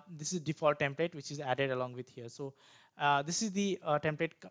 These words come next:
coming from there. So now go to the next, and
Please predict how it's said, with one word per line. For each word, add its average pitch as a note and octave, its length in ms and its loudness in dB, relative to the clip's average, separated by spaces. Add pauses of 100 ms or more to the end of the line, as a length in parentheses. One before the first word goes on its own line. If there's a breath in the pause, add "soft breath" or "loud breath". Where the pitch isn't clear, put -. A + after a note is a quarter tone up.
coming D#3+ 200 -2
from C#3 200 0
there. A#2+ 180 0
So D3 200 -4
now E3+ 240 -2
go E3 140 -4
to E3+ 100 -8
the E3 80 -4
next, D3+ 360 -2 (560 loud breath)
and C3 360 0